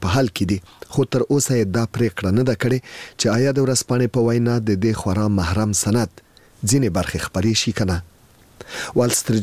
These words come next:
ژورنال لیکي چې د دې څېړنې مسوده د روانې میاشتې په لومړیو کې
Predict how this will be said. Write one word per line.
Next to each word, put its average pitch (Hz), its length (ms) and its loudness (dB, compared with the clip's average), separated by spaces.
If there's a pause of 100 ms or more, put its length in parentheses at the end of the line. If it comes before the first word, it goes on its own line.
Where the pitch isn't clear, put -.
ژورنال 117 360 2
لیکي 113 260 0
چې 127 80 2 (360)
د - 20 2 (100)
دې 123 80 2 (100)
څېړنې 110 440 2
مسوده 92 440 0
د 110 200 -2
روانې 113 340 2
میاشتې 110 340 0
په - 140 -2
لومړیو 110 380 2
کې 120 80 0